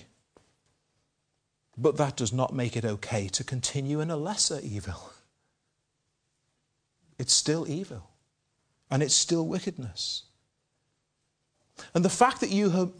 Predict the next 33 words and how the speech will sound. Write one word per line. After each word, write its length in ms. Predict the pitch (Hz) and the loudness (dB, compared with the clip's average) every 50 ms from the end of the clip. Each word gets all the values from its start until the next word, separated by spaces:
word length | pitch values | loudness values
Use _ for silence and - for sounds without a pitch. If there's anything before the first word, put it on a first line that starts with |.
| - | -2
you 160 | - 147 160 | 2 2 4
may 200 | 160 160 175 196 | 4 4 4 4
have 200 | 180 151 175 - | 4 2 2 2
turned 300 | - - 190 180 170 165 | 2 2 2 2 2 2
aside 440 | 175 156 - - 165 151 156 151 139 | 2 2 2 2 4 4 4 2 2
from 140 | - - 135 | 0 0 0
a 80 | 127 120 | 0 0
great 380 | 107 120 131 147 202 185 - | 2 2 2 2 2 0 0
evil, 420 | 147 120 107 95 101 107 117 131 - - _ _ _ _ _ _ _ _ _ _ _ _ _ _ _ _ - - _ | 0 0 0 0 -2 -2 -4 -4 -8 -16 _ _ _ _ _ _ _ _ _ _ _ _ _ _ _ _ -20 -20 _
if 220 | - - 165 - - | -2 -2 0 0 2
you 160 | 156 196 214 | 2 2 0
continue 580 | - - 170 165 - - - 180 170 156 147 143 | 0 0 0 0 0 0 0 0 2 2 2 2
in 300 | - 135 127 123 120 117 | 2 2 2 2 2 2
lesser 320 | 135 180 175 - - 175 156 - | 2 4 2 2 2 2 0 2
evils, 800 | 135 120 113 107 104 104 101 104 113 135 139 - - - - - _ _ _ _ _ _ _ _ _ _ _ _ _ _ _ _ _ _ _ _ _ _ | 2 2 2 0 0 -2 -4 -4 -2 -2 0 0 0 -2 -4 -10 _ _ _ _ _ _ _ _ _ _ _ _ _ _ _ _ _ _ _ _ _ _
what 220 | - 131 151 180 202 | 2 4 4 6 4
you've 160 | 185 165 139 | 2 2 4
done 180 | - 156 151 147 | 4 4 4 4
over 220 | 135 135 127 131 | 4 4 2 2
here 420 | 120 107 143 165 160 127 110 104 - - | 2 2 2 2 2 2 0 0 -4 -2
does 240 | - 165 165 156 - | -2 0 0 0 0
not 220 | 147 143 - - | 0 -2 -2 -2
mean 300 | 127 139 156 160 143 117 | -2 -2 -2 -2 0 0
that 180 | 117 117 - - | -2 -2 0 2
God 260 | 139 139 143 143 - | 2 2 2 0 -2
can 200 | - 135 127 127 | -4 -2 -2 0
just 280 | 117 135 127 - - 120 | 0 0 -2 -2 -4 -8
wink 480 | 110 107 120 147 165 170 139 120 - | -4 -2 -2 -2 -2 -2 -6 -6 -6
and 100 | 135 127 | -6 -6
turn 300 | 120 - 151 147 147 147 | -6 -6 -6 -6 -6 -6
a 60 | 165 | -6
blind 380 | 135 139 135 143 160 175 180 170 | -6 -6 -6 -6 -6 -6 -8 -8
eye. 280 | 170 196 233 226 190 | -10 -10 -10 -12 -14